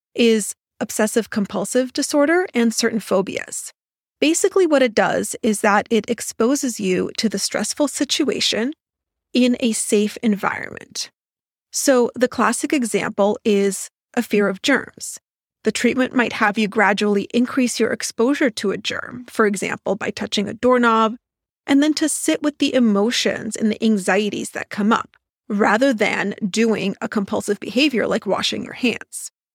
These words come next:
One example I've seen quite a bit in my clinic is when a new mom has some obsessive thoughts about the health of her baby. So her compulsive behavior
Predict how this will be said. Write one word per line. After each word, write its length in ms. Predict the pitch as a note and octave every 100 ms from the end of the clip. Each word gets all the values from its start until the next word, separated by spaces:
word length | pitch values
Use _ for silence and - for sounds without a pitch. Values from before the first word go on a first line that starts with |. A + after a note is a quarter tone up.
| _ _ _
One 260 | G3 A3 C#4+
example 760 | E4 A3+ G3+ F#3 - D#3+ A3 A#3+ _ _ _ _ -
I've 200 | G#3+ G#3
seen 220 | - G#3
quite 260 | - A3+ G3+
a 40 |
bit 240 | F#3 C4+ -
in 120 | G3+
my 160 | C#4
clinic 500 | F4 G#3 - - - - _ - _
is 240 | C4 B3
when 140 | B3+ A#3+
a 80 |
new 240 | A3+ B3 C#4+
mom 440 | A#3 F#3+ - G#3+ - _
has 360 | - A3+ G#3 -
some 220 | - A#3
obsessive 500 | G3 G3+ - G#3 A#3
thoughts 380 | - F#3 - - -
about 260 | G#3 G#3
the 60 | G#3+
health 300 | - A3 -
of 100 | -
her 120 | G#3
baby. 440 | G#3+ A#3+ G#3+ - - _ _ _ _ -
So 320 | - A3 G3 -
her 240 | - C4
compulsive 640 | - A#3 - A3 - G3+
behavior 760 | - A#3 D4+ F#4 - F#3 E3